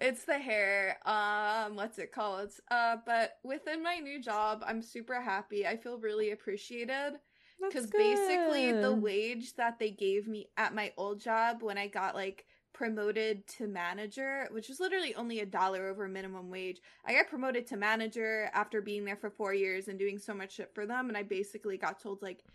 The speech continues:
Speaker 1: "Be grateful you even got the dollar," blah, blah, blah. And
Speaker 2: Mm-hmm.
Speaker 1: 'cause I was, like, kinda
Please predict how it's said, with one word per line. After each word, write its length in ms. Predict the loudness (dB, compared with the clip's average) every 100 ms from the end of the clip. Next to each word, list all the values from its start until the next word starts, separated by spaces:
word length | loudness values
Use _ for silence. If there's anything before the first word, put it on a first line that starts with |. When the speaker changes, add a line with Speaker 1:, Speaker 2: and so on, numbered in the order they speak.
| -20 _
Speaker 1:
"Be 160 | -8 -6
grateful 540 | -4 -4 -4 -4 -6
you 160 | -6 -8
even 260 | -6 -2
got 240 | 6 6 6
the 100 | 0
dollar," 460 | 8 8 8 4 0
blah, 120 | -2
blah, 100 | 4
blah. 180 | 6 6
And 100 | 4
Speaker 2:
Mm-hmm. 220 | 2 0
Speaker 1:
'cause 160 | 0 4
I 80 | 4
was, 100 | 2
like, 120 | -4
kinda 220 | -2 -2